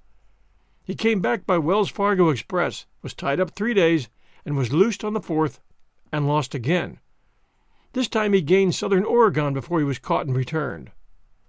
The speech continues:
Always, as soon as he received his liberty, he fled away, and always he fled north. He was possessed of an obsession that drove him north. The homing instinct, Irvine called it,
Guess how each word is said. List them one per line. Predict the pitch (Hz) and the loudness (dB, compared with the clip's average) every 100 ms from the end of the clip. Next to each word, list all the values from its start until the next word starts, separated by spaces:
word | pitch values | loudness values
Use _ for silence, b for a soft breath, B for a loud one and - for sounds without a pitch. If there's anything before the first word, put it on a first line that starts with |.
| _ _ _ | _ _ _
Always, | 147 165 165 147 165 | -2 0 2 2 0
as | 151 | 0
soon | 190 220 | -2 -2
as | 208 | -2
he | |
received | 233 180 214 220 | -2 -2 -2 -2
his | 226 | 0
liberty, | 208 208 165 147 127 _ - | 2 4 2 0 -4 _ -10
he | 196 | -8
fled | 175 139 143 | -6 -4 0
away, | 180 175 123 85 - _ - _ - | 2 0 -2 -6 -14 _ -20 _ -12
and | 123 | -6
always | 202 220 147 147 131 | 0 2 2 0 0
he | 180 | -2
fled | - 190 190 | -2 -2 0
north. | 170 196 107 - _ _ _ _ _ _ _ _ _ | 2 0 -2 -10 _ _ _ _ _ _ _ _ _
He | 190 | 0
was | 180 | 0
possessed | 175 165 254 - | 0 2 2 0
of | 196 | 0
an | |
obsession | 180 135 - 233 - 151 | 0 0 -2 -2 0 -2
that | 139 | -2
drove | 165 269 156 | -2 -2 0
him | 120 | 0
north. | 123 131 - - _ _ _ _ _ _ _ _ | -2 -6 -10 -20 _ _ _ _ _ _ _ _
The | - | -6
homing | 117 269 240 | -2 2 2
instinct, | 240 247 - 131 - | 2 0 -2 -4 -4
Irvine | 185 175 165 131 | -2 0 0 0
called | 139 143 113 | -2 -4 -6
it, | - | -10